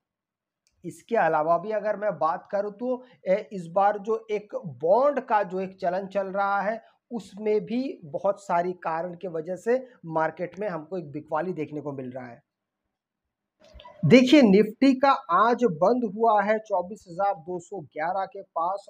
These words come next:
और मार्केट आज लगभग दो सौ अठारह पॉइंट मार्केट नीचे आके गिरा है। और हमने कल आपको एक ये बहुत स्टैंडर्ड एक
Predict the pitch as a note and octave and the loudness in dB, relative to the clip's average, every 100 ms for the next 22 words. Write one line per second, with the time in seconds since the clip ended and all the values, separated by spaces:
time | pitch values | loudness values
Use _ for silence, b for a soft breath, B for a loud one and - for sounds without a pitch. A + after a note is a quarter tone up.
0 | - D#3+ E3+ C#3 C#3+ D3 F#3 F3 E3+ D#3+ | -6 -4 -4 -6 -12 -12 -14 -8 -6 -6
1 | D3+ C#3+ D#3 D3+ B2 E3 E3+ - G#3 G#3 | -8 -8 -10 -10 -14 -14 -14 -12 -16 _
2 | _ _ _ E3+ - G3+ G#3 G#3 F#3 F3+ | _ _ _ -10 -8 -2 -2 -2 -8 -6
3 | F3 D#3+ D3 D3+ E3+ _ C#3+ C#3 D#3+ C#3 | -10 -10 -8 -10 -16 _ -20 -18 -12 -12
4 | C3+ C#3 B2 C3+ C3+ C#3 C#3 - _ _ | -14 -20 -20 -14 -10 -10 -12 -16 _ _
5 | _ _ _ _ _ _ _ _ _ _ | _ _ _ _ _ _ _ _ _ _
6 | B3 D#4 D4 D#4 E4+ D#4+ E4+ - D#4+ D#4+ | 2 4 2 0 0 -4 -4 -2 -4 -4
7 | D#4 D4+ B3 A#3+ A3 D#3 G#3 B3 - _ | -6 -6 -6 -8 -8 -4 -6 -6 -14 _
8 | F#3 F#3+ G#3+ B3 A3+ | -2 -2 -2 -2 -2